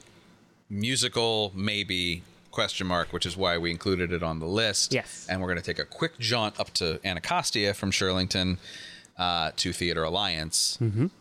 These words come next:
Speaker 1: and their production of Clytemnestra, an epic slam poem.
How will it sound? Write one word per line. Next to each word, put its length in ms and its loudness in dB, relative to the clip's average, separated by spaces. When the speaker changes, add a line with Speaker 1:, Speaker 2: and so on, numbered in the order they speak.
Speaker 1:
and 100 0
their 100 2
production 440 -2
of 160 -2
Clytemnestra, 800 0
an 120 0
epic 260 -2
slam 340 2
poem. 420 -2